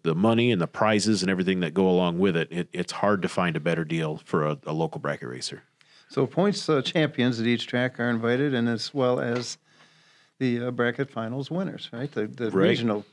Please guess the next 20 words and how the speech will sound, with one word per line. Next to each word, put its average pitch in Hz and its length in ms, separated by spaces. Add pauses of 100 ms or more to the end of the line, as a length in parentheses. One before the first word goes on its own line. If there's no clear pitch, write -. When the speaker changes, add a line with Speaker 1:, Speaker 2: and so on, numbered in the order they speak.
(140)
Speaker 2:
winners. 110 160
Speaker 1:
Right. 110 240 (880)
Speaker 2:
So 120 220
in 120 100
our 139 160
case, 151 380
uh, 110 160
Rick 135 260
Morley 135 380
and 107 180 (500)
Mark 123 260
Hammond, 147 440
Trey 113 220
Goodson, 135 400
they 131 140
were 123 180
our 107 100
points 143 420
winners. 156 320
Speaker 1:
Yeah. 143 260